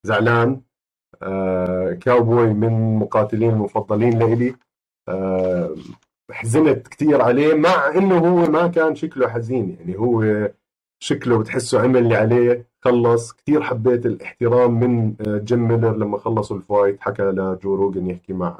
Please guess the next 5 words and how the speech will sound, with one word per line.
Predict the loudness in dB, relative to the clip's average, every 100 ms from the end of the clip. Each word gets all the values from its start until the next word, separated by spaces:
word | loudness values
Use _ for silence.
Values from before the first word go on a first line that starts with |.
| -6
كاوبوي | -4 -2 -2 -2 -4
أول. | -6 -6 -8 -12 _ _ _ _ _ -6
آم، | -4 -2 0 0 -2 -4 _ _ _ _ _ -4
ال-، | -2 0 0
ال-، | -2 0 0 -2